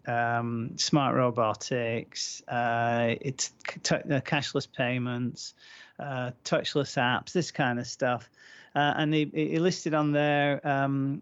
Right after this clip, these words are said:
online education, which is obviously the space that we're in for ins-, intelligent content marketing and Power of Three.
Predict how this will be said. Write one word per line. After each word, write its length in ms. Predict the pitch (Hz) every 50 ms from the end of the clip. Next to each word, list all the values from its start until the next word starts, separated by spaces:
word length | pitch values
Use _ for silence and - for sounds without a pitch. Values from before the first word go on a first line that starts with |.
| - -
online 380 | 147 170 160 156 147 143 147 147
education, 600 | 143 131 135 - - 165 147 135 131 - 147 139
which 200 | 135 117 - -
is 60 | 135
obviously 340 | 139 135 127 131 123 - 127
the 60 | 127
space 380 | - - - 139 131 127 127 -
that 120 | - -
we're 340 | - 139 135 131 127 131 131
in 180 | 127 127 131 123
for 340 | - - 131 123 123 117
ins-, 220 | 120 127 123 - -
intelligent 560 | - 147 135 - - 131 131 127 127 117 117
content 340 | - 131 123 123 - 123 120
marketing 560 | 123 127 123 113 - 139 - - 127 123 120
and 140 | 127 127 110
Power 260 | - 127 123 120 127
of 80 | 120 -
Three. 340 | - - 143 127 120 131